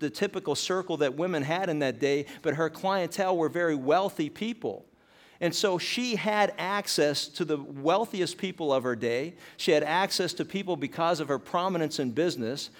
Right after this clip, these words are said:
She had access because of her own particular wealth.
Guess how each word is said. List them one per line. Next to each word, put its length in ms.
She 160
had 120
access 680
because 480
of 140
her 260
own 240
particular 580
wealth. 420